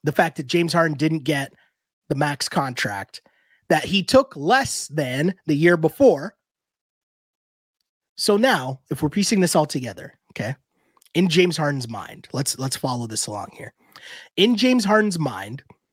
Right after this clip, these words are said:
he should get credit for taking less money, right? So that they could also sign his friend, P J Tucker, who ends up to be on every single team James Harden is on.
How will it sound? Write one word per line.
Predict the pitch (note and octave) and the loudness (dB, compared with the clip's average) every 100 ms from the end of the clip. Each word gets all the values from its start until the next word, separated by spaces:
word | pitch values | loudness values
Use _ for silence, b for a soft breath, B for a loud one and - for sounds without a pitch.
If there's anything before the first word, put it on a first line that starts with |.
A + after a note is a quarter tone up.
| _ _ - | _ _ -8
he | - | -2
should | F#3 F3+ D3 | 0 0 2
get | F#3 B3 - | 2 2 -2
credit | A#3+ A#3+ G#3 | 0 0 0
for | - | -4
taking | E3+ G#3 - F#3+ D3+ - - | 0 0 2 0 -2 -8 -12
less | A2+ E3+ A3 - | 0 4 4 2
money, | D#3 F3 D#3+ A2 D#3+ _ _ _ _ _ _ _ - | 0 0 0 -4 -16 _ _ _ _ _ _ _ -6
right? | A#2+ D3+ - B B B | -2 -2 -4 B B B
So | - F#3+ | 2 4
that | F3+ D#3+ - | 2 -2 -4
they | D3+ F3+ | -2 0
could | F#3 - | 0 2
also | G3+ A3 B3+ | 2 4 2
sign | G#3+ A3+ G#3+ F#3+ | 0 2 2 2
his | F#3+ | 0
friend, | - A#3 A#3 G3+ F3+ | 2 4 4 2 -2
P | A3 | -2
J | F3+ G3 | 0 0
Tucker, | - A3 - D#3 | 2 0 0 2
who | D#3+ D#3 | 2 2
ends | F#3+ G3 | 2 2
up | G3 | -2
to | - | -4
be | F3 F#3+ F3+ | -4 -4 -2
on | E3+ E3+ D3+ - | 0 0 -2 0
every | F#3 G3 | 0 0
single | - F3+ F3 | -4 -4 -4
team | G3 F#3 | -2 -2
James | C3+ E3 E3+ | 0 0 0
Harden | D#3+ G3 D3 | 0 0 0
is | A2+ | -6
on. | G2 G2 D3+ | -10 -10 -12